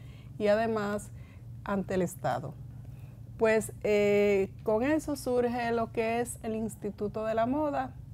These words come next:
Incorporado de República Dominicana. Eh, las gestoras, eh, son, somos Fara Cabrera, que es la vicepresidenta del instituto, la diseñadora Elisa Morató,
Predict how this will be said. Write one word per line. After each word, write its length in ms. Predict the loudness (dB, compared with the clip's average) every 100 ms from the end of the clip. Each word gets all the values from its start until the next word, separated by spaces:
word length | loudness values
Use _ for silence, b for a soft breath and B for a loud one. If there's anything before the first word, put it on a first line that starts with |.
| -16 -14
Incorporado 880 | -10 -8 -6 -8 -4 -2 0 0 -4 -10 -16 -16 -16 -8
de 100 | -4
República 440 | -4 -2 -2 0
Dominicana. 680 | -2 -2 -4 -6 -8 -8 -10 -14 B B B B B -6
Eh, 400 | -2 0 0 0
las 260 | 0 -2
gestoras, 760 | -4 -2 -2 -2 0 2 2 0 -4 -16 -12
eh, 380 | -6 -4 -2 -4
son, 640 | -4 -4 -4 -4 -4 -6 -8
somos 520 | -8 -4 -2 -2 -6 -10 -4
Fara 360 | 2 2 2 0
Cabrera, 640 | 0 0 -2 0 -2 -4 B B B -10
que 140 | -6
es 120 | -4 -2
la 160 | -2
vicepresidenta 720 | -2 -4 -6 -6 -4 -6 -4 -4
del 140 | -4
instituto, 760 | -6 -6 -10 -6 -6 -6 -10 -10 B B B B B 0
la 220 | 4 4
diseñadora 840 | 2 0 0 0 2 2 2 2
Elisa 440 | 2 2 0 -2 -2
Morató, 480 | 0 0 -2 -4